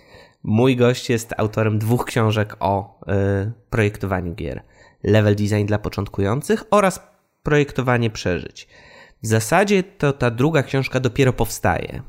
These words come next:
i można ją wesprzeć w kampanii crowdfundingowej w serwisie Polak Potrafi pod adresem polakpotrafi kropka p l,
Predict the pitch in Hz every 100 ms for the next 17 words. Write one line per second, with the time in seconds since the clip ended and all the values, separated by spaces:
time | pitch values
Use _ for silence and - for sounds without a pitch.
0 | - 175 208 208 180 180 170 151 151 -
1 | - - 131 135 135 120 110 104 104 107
2 | 107 107 104 101 104 104 104 107 - -
3 | - - 104 107 104 - 95 - 92 -
4 | 104 110 107 98 98 95 101 - 98 -
5 | 98 - - 92 95 92 82 - - -
6 | 151